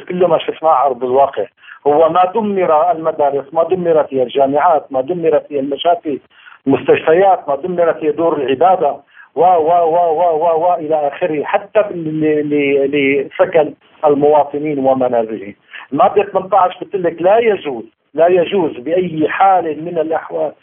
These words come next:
الهجوم على المستشفيات التي تقدم الرعاية للجرحى والمرضى والعجزة والنساء، عندنا نساء، عندنا أطفال، وتلزم جنيف أربعة بمادة الثالثة جميع الأطراف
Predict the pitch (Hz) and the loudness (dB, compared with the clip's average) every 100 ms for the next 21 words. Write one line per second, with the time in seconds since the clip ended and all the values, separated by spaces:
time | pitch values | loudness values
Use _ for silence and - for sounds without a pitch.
0 | _ - - 147 131 139 147 185 170 147 | _ -20 -2 0 2 2 4 2 4 2
1 | 151 151 165 - 151 - 143 151 175 175 | 0 -2 -6 -4 -8 -2 0 2 2 2
2 | 190 160 170 151 - - 196 - 175 156 | -2 -4 -4 -4 -6 -4 -4 -2 -2 0
3 | 147 131 135 127 117 107 127 - 139 131 | 2 2 2 0 -2 -2 -4 -2 -4 -4
4 | 139 143 - 98 _ _ - - 131 131 | -2 -4 -6 -20 _ _ -20 0 2 4
5 | 160 190 165 117 98 104 107 120 113 175 | 2 2 -2 -4 -10 -10 -6 -4 -2 2
6 | 165 139 - _ 120 135 147 135 185 151 | 4 2 -4 _ -6 -4 -4 0 2 2
7 | 135 139 151 - 185 175 - - _ _ | 0 -2 -4 -2 0 2 0 -6 _ _
8 | - 135 - _ - 220 220 202 - 175 | -2 -2 -2 _ -2 0 2 0 0 0
9 | 147 139 117 151 147 139 143 - 131 110 | 0 -2 -2 0 2 2 2 0 0 2
10 | 120 135 - _ - 131 151 180 180 165 | 0 0 -6 _ -6 -2 2 0 0 -6
11 | 151 180 175 165 139 160 196 196 170 175 | -4 -2 -2 -4 -4 -2 0 0 0 -2
12 | 165 175 175 | -2 0 2